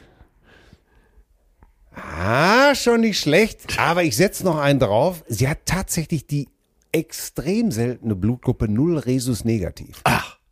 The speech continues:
Speaker 2: wie ich. Das ist ja ein Ding.
Speaker 1: Ach.
Speaker 2: Ja. Ja, ja.
Speaker 1: Das,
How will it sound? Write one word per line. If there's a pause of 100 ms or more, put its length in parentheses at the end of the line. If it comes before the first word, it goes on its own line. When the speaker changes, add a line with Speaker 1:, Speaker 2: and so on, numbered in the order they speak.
Speaker 2:
wie
ich.
Das
ist
ja
ein
Ding. (840)
Speaker 1:
Ach. (220)
Speaker 2:
Ja. (1600)
Ja,
ja.
Speaker 1:
Das,